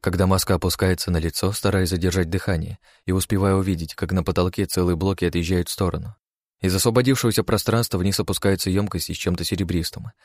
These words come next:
Пытаюсь разглядеть, что это такое, но объема легких не хватает, и я все-таки делаю непроизвольный вдох, отключаюсь. Прихожу в себя от знакомого обжигающего укола,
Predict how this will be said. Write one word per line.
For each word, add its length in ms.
Пытаюсь 360
разглядеть, 480
что 180
это 160
такое, 440
но 180
объема 320
легких 340
не 100
хватает, 580
и 60
я 140
все-таки 340
делаю 280
непроизвольный 580
вдох, 320
отключаюсь. 720
Прихожу 400
в 40
себя 260
от 80
знакомого 520
обжигающего 640
укола, 460